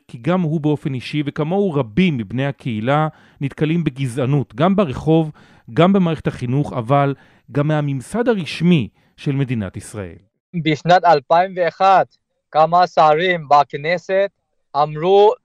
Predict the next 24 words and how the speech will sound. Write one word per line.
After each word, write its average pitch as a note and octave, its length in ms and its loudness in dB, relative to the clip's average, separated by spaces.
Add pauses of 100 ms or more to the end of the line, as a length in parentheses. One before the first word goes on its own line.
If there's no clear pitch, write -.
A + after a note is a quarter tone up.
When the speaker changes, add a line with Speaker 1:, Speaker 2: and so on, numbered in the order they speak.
(100)
Speaker 2:
לי, E3+ 540 -4 (160)
אמרו D#3 400 -2
לנו, G3 560 2 (440)
"אתם E3+ 300 -2 (100)
לא G3 220 0
נראים F#3 360 -4
יהודים, F#3 520 -2 (200)
אתם F#3 300 -6
נראים F#3 360 -4
תאילנדים, F#3 840 -2
סינים. F3 460 -4 (480)
הפנים D#3 440 -2
שלכם F#3 560 -2
לא F#3 240 2
נראים F#3 520 -4 (260)
פנים F3+ 380 0 (120)
של F3 160 -2
היהודים." E3 760 2 (520)
וגם E3+ 460 2
בשנת F3 440 -2
אלפיים F3 400 2
ושלוש, F3 540 -2
שר F3+ 280 2
הפנים F3+ 480 -2